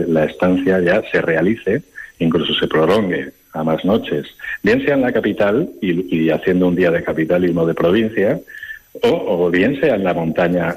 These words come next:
y venir un día a la capital y luego volver a la montaña. O sea, eh, es muy importante que vayamos de la mano.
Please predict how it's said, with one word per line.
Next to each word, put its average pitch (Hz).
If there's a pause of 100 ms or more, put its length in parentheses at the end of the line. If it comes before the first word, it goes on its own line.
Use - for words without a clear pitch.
y 92
venir 82
un 80
día 82
a 80
la 76
capital 78 (260)
y 87
luego 80
volver 73
a 78
la 76
montaña. 90
O 87
sea, 85 (920)
eh, 90
es -
muy 123
importante 92
que 85
vayamos 80
de 78
la 76
mano. 76